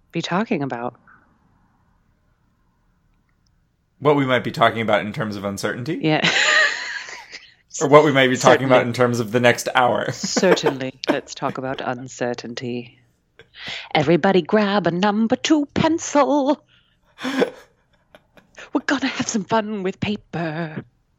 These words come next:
Speaker 1: and charcoal <laughs> and dreams.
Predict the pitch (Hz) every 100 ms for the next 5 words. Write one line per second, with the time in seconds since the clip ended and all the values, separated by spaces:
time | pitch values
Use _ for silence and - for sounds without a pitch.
0 | _ _ _ - _ _ _ _ _ _
1 | _ _ _ _ - 170 - 208 202 -
2 | 156 151 170 151 160 - - - - -
3 | - _ - - - - - - - -
4 | - - 170 170 180 214 214 202 180 151
5 | - -